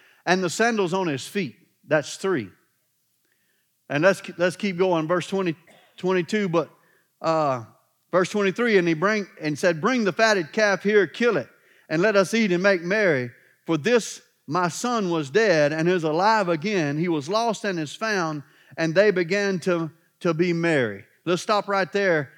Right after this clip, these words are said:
and, and we're gonna dive in. And, but before we do, I wanna lay some foundations because th-, these scriptures are already in the Word, and we just don't hear 'em. Matter of fact, everything we said, ab-, we just sang about.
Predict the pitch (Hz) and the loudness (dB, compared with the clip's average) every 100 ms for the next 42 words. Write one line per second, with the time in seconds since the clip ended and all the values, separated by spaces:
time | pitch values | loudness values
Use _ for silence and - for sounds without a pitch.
0 | _ - 156 147 156 156 190 185 147 156 | _ -4 -2 -2 -2 0 0 0 -2 0
1 | 185 175 170 185 147 127 123 _ _ - | 2 2 0 0 0 -2 -8 _ _ -4
2 | 151 151 151 151 151 202 208 196 185 220 | -2 0 -2 0 0 2 2 2 2 2
3 | 185 175 208 190 196 196 190 175 202 202 | 2 2 0 2 2 2 -2 -4 -2 0
4 | 226 214 165 135 151 196 170 151 131 - | -2 -2 -6 -6 -4 -2 -2 -4 -8 -20
5 | _ _ _ _ _ _ _ _ _ _ | _ _ _ _ _ _ _ _ _ _
6 | _ 123 117 202 147 180 254 - 254 277 | _ -10 -6 -6 0 2 2 0 -2 -2
7 | - 156 135 - 156 175 262 254 247 226 | -2 -4 -6 -4 -2 0 0 2 2 2
8 | 226 214 180 185 247 202 165 156 160 156 | 0 0 -2 0 2 2 0 -2 -2 -2
9 | 240 226 202 208 196 180 202 113 - _ | -2 -2 -2 -2 -2 2 2 0 -6 _
10 | _ _ _ _ _ _ _ _ - 202 | _ _ _ _ _ _ _ _ -4 0
11 | 226 220 208 208 247 254 247 240 220 190 | 2 2 2 2 0 0 -2 -2 -4 -2
12 | 247 277 220 147 _ - 180 208 240 202 | 0 0 0 -8 _ -14 -10 -4 -2 -2
13 | 240 285 240 165 131 | -2 -2 0 0 -2